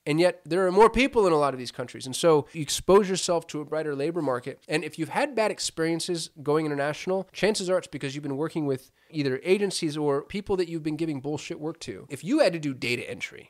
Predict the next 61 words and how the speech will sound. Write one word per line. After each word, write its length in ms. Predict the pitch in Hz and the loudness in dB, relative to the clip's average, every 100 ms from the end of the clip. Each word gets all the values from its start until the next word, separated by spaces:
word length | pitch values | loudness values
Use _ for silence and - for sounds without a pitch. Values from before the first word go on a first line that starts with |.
| - | -14
if 100 | 143 | -4
you 80 | 240 | -2
had 80 | |
to 80 | 214 | 0
sit 300 | - - 175 | 0 0 0
there 180 | 160 131 | 2 2
and 240 | 127 123 | 2 0
line 240 | 127 170 185 | 6 6 8
by 140 | 165 | 6
line 280 | 147 135 120 | 6 4 2
do 120 | 135 - | -4 -2
a 120 | 139 | -2
data 360 | 139 139 147 | 2 2 2
entry 240 | 131 123 127 | 0 -6 -10
for 280 | - 120 - | -8 -8 0
eight 140 | 139 | 4
hours 260 | 143 131 120 | 6 4 0
a 60 | |
day, 220 | 113 117 110 | -2 -2 0
how 140 | 165 | 0
well 220 | 247 214 | 2 2
would 160 | 165 131 | 2 -2
you 80 | 131 | -8
do 160 | 127 | -8
that 220 | 117 101 | -8 -8
job, 280 | 107 98 - - | -8 -8 -8 -2
right? 220 | 120 156 | 2 2
And 80 | 147 | 2
so 100 | 156 | 0
you 80 | 139 | 0
think 160 | 160 | -2
to 20 | |
yourself, 300 | 156 143 143 | -4 -4 -4
"Well, 100 | 139 | -4
yeah, 160 | 147 208 | -2 -2
I 60 | 135 | -2
had 160 | 170 | -4
a 40 | 165 | -8
bad 180 | 165 | -8
experience 420 | 147 - 151 139 - | -10 -10 -8 -8 -8
when 100 | 123 | -8
I 40 | |
went 120 | 131 | -6
offshore. 300 | 120 - 147 | -8 -8 -10
That's 140 | 123 - | -10 -12
because 180 | 147 | -14
I 60 | 147 | -12
gave 160 | 131 120 | -12 -12
them 100 | 110 | -14
a 300 | - _ - | -18 _ -10
horrible 500 | 180 175 139 117 110 | -4 -2 0 -2 -4
job. 460 | 90 117 117 - | -4 -4 -4 -8
It 120 | 120 | -10
was 140 | 120 104 | -8 -8
scrubbing 540 | - - 160 135 113 | -6 -2 0 0 -4
or 100 | 110 | -4
outreach 540 | 147 156 127 120 - 117 | -2 -2 -4 -8 -8 -8
or 140 | 107 | -8
call 360 | - - 156 151 | -10 -8 -6 -4
centers." 400 | - 117 101 131 | -6 -6 -8 -6
Like, 220 | 123 | -6